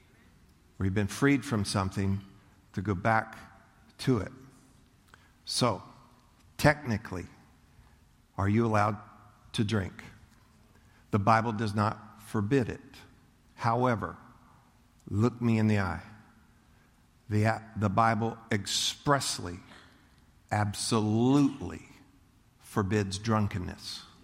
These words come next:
Now, here's the thing. I have twenty plus years as a law enforcement chaplain.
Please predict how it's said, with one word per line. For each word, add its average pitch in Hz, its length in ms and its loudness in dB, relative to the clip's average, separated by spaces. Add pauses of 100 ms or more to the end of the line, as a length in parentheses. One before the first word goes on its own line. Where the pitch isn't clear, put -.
(3250)
Now, 107 140 4
here's 127 280 4
the 123 120 -6
thing. 117 360 -2 (540)
I 110 60 0
have 101 180 -2
twenty 139 280 0
plus 139 380 -2
years 143 560 2 (300)
as 104 100 -2
a 104 40 0
law 110 260 2
enforcement 120 480 -2
chaplain. 143 500 -2